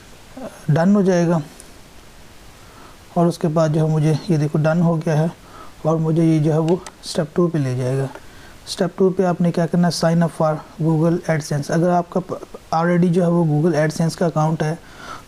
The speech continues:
तो आप उसको ऐड कर सकते हैं, वरना आपको जो है वो दोबारा एक create करना पड़ेगा। अभी मुझे यहाँ से पूछेगा, "I have an existing account", तो मेरे पास account नहीं है,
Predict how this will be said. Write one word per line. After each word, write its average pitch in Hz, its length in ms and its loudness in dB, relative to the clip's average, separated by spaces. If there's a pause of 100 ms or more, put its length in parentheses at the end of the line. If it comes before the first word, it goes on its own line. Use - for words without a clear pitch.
तो 170 60 0
आप 165 180 2
उसको 165 260 -2
ऐड 180 140 2
कर 190 140 -2
सकते 170 260 -4
हैं, 170 80 2
वरना 160 240 2
आपको 160 360 0 (400)
जो 170 80 2
है 156 60 2
वो 156 140 2
दोबारा 151 360 2
एक 160 120 0 (120)
create 165 280 2
करना 151 220 0
पड़ेगा। 147 300 0
अभी 156 140 2
मुझे 165 180 4
यहाँ 156 220 2
से 156 120 -4
पूछेगा, 156 400 0 (420)
"I 160 60 0
have 170 280 2
an 170 100 0 (360)
existing 165 500 0
account", 160 260 0
तो 165 100 -2
मेरे 165 140 2
पास 180 220 -4
account 160 320 0
नहीं 180 180 4
है, 165 140 0